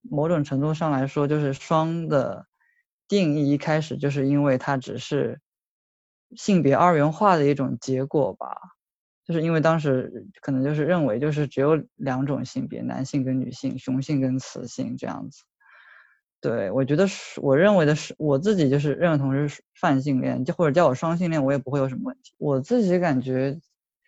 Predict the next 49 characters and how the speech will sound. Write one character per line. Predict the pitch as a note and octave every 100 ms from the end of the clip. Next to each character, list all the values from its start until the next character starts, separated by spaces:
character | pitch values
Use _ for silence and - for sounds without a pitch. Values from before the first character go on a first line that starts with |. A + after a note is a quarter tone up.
| _ _ _
其 | G#3+
实 | A#3
我 | E3+
不 | C#3
会 | G#3+ B3
去 | B3
给 | F#3+
他 | E3+ F3
做 | A3+ G#3+
一 |
些 | G#3+
定 | G3+ A#3 G3+
义 | F3+
什 | D#3 C3
么 | B2
的， | C3 C3 -
喜 | E3
欢 | D#3+ F3+
一 | E3+
个 | E3
人 | D3+
就 | D#3
喜 | D3+
欢 | C#3 C3+
他 | C#3+
本 | C3+ B2 C3
身 | B2 B2
吧， | G#2+ -
就 | C#3+
是 | -
任 | D#3+ D#3
何 | C3+
一 | B2+
个 | B2+ C3
人， | B2+ B2+
只 | B2+
要 | B2+
他 | C3 D3 D3 C#3+
的 | - C3+ A#2+
特 | - F3 C#3
质 | B2+ C3+
足 | B2+ C3
够 | C3
吸 | C#3 - -
引 | C3+ C3 C3
我， | F#2 F#3+ _ _ - - _ _
然 | -
后 | C3 C#3+ C3+ -
他 | - D3+ C#3+ C#3+ C#3+